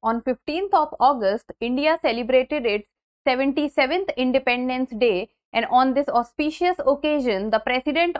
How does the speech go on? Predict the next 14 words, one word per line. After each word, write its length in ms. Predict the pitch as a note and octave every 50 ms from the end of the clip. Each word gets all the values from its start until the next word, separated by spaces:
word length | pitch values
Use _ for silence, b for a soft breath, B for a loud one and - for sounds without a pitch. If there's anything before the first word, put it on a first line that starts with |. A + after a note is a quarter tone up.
| B3 C4
of 100 | C4 C4
India, 420 | - C4 C#4 C#4 C4 C4 A3 G#3 G#3 A3 G#3 G3
Draupadi 420 | A3+ A#3 A#3+ - C#4 B3+ D4 D4
Murmu, 560 | D4 C4+ B3 C#4 D4 C#4+ C4 A#3 A3 A3 C4 C4+ _ _ _ _ _ _ _ _ _ _ _ -
mentioned 540 | A#3 A#3+ B3+ C4 B3+ - E4+ F4 F4+ F4+ - -
about 400 | C4 A3 B3 A#3+ B3 C4 B3+ A#3
the 160 | C4+ C4 A#3
role 280 | A#3+ B3 C#4 D4+ D4+
of 140 | D4 C4+ C#4 C#4
women 480 | - G#3 B3+ C#4 C4 A3+ G#3 A3+ C#4 C4+ _ _ _
played 360 | - B3+ B3 B3+ B3+ C#4 C4 -
in 180 | - B3+ A#3+ A#3 - B3+ B3+
India's 380 | C4 C#4 C#4+ C#4 C#4 D4 C#4 -
independence. 880 | A#3+ B3 A#3+ A#3 A3+ - A#3+ B3 B3+ B3 A#3 A3+ G3+ F3+ F3+ F3+ _